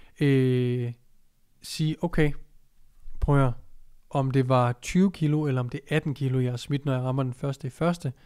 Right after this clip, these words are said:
det er måske lidt lige meget. Så man skal ligesom gøre op med sig selv.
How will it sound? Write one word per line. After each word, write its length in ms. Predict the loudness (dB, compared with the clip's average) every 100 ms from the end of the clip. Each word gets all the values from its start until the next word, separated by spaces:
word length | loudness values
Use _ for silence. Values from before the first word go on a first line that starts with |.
| -20 -20 -6
det 60 | -2
er 40 |
måske 280 | -2 0 0
lidt 180 | 0 -2
lige 140 | -4
meget. 160 | -4 -10 -20 _ _ _ _ -20 -20 -20 -20 -14
Så 120 | -2 0
man 140 | 0
skal 160 | 2 0
ligesom 240 | 2 0
gøre 100 | -4 -4
op 200 | -4 -2
med 100 | -2
sig 140 | -2
selv. 300 | 0 0